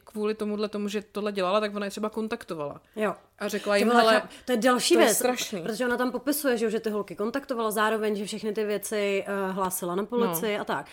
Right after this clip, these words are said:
Speaker 2: Ale jako chápe, že ty si prostě žiješ, přesně říkala, tam měla třeba holku, pětadvacet let, vdaná, dvě děti a teďka jí je, prostě ti napíše novinářka,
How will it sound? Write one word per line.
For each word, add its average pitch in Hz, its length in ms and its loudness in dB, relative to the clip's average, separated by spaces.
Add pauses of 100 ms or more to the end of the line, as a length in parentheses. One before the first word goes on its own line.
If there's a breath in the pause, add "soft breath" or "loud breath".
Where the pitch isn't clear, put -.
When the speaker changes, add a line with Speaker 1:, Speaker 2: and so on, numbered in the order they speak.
(280 loud breath)
Speaker 2:
Ale 214 180 2
jako 269 120 2
chápe, 208 320 2
že 190 100 -6
ty 196 100 -10
si 220 120 -6
prostě 226 320 -4
žiješ, 220 320 0 (160 loud breath)
přesně 247 280 -2
říkala, 220 260 -2
tam 226 120 0
měla 220 260 0
třeba 190 260 -4
holku, 262 360 0
pětadvacet 196 540 -4
let, 247 240 2
vdaná, 214 340 -2
dvě 170 180 -4
děti 214 400 -2 (300 loud breath)
a - 60 -4
teďka 233 500 2
jí 233 160 -2
je, 220 120 2
prostě 220 260 -6
ti 247 80 -2
napíše 233 340 -2
novinářka, 196 720 -2